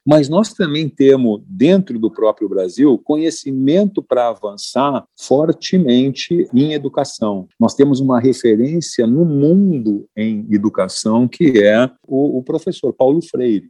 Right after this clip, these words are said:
não é? Ele é inspiração pra muitos locais do mundo, pra muitos países do mundo. Portanto,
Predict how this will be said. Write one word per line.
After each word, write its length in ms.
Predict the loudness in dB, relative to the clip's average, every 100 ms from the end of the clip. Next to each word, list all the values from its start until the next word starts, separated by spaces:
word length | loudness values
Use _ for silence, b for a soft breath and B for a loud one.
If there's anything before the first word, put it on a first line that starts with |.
| _
não 160 | -6 -4
é? 140 | 0
Ele 320 | 0 0 0 -2
é 80 |
inspiração 880 | -4 -8 _ 0 0 -2 -4 -4 -4
pra 180 | -4 -4
muitos 580 | -4 -2 0 0 -2 -4
locais 580 | 0 0 0 -6 -6 -4
do 120 | -4
mundo, 360 | -2 -2 -2
pra 180 | -2 -2
muitos 300 | -2 -6 -6
países 520 | 0 2 4 0 -4
do 120 | -6 -4
mundo. 340 | -4 -4 -4
Portanto, 680 | -4 -4 0 0 2 0 -2